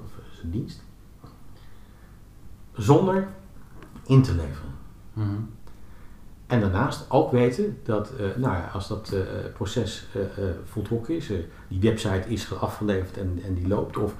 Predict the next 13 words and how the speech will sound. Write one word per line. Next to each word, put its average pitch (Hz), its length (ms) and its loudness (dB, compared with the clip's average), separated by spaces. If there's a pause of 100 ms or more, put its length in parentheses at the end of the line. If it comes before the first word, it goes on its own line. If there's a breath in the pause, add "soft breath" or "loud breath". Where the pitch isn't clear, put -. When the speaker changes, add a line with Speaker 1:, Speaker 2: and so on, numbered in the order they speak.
(380 loud breath)
Speaker 1:
eh, 95 100 -4 (200)
die 104 80 -2
campagne 110 480 6
heeft 107 240 4
gelopen, 101 480 2
et - 100 -6
cetera, 117 340 0 (840)
dan 87 180 -2
toch, - 380 2 (340)
ondanks 156 400 4
dat 98 140 0
er 95 120 0
dan 90 300 0